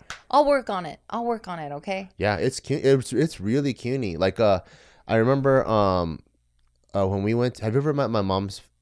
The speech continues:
Speaker 2: buddy, Teresa, Auntie Teresa? You have? So, like,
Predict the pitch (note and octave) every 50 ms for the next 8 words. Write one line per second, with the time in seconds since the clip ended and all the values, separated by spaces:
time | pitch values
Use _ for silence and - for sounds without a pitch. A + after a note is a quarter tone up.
0 | - _ _ _ _ - G2 F#2 F#2 F#2+ F#2 F2+ - - F2+ E2+ F2+ - - A#2+
1 | B2+ C#3 A#2+ _ - E2+ F2 - F2 - - E2 E2 - - A2+ B2+ - _ _
2 | _ _ _ _ _ _ _ _ - E2+ F#2 F#2+ - _ _ _ _ _ _ _
3 | _ _ _ - - A#2+ A2+ G#2+ G#2 F#2+ - - -